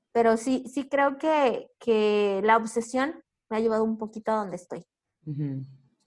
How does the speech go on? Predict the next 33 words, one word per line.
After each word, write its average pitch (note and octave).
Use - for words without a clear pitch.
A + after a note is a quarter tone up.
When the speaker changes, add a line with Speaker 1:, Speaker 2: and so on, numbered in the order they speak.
Speaker 1:
Creo -
Speaker 2:
Sobre D#3+
Speaker 1:
que -
sería F3+
Speaker 2:
todo F#3
a F#3+
Speaker 1:
eso. F3+
Speaker 2:
generar D#3+
conocimiento, C#3+
¿no? B2+
Speaker 1:
Totalmente. A3+
Speaker 2:
Adicional. A#2+
Sí, -
Speaker 1:
Todo B3
el C#4
Speaker 2:
total. C4
Speaker 1:
tiempo. A#3+
Speaker 2:
¿Qué A3+
libro B3
o C4
película G3+
es E3+
el F#3
que E3+
más E3
te F3
ha -
marcado D#3+
o C#3+
que -
pudieras D#3+
también D3+
recomendarnos? C3+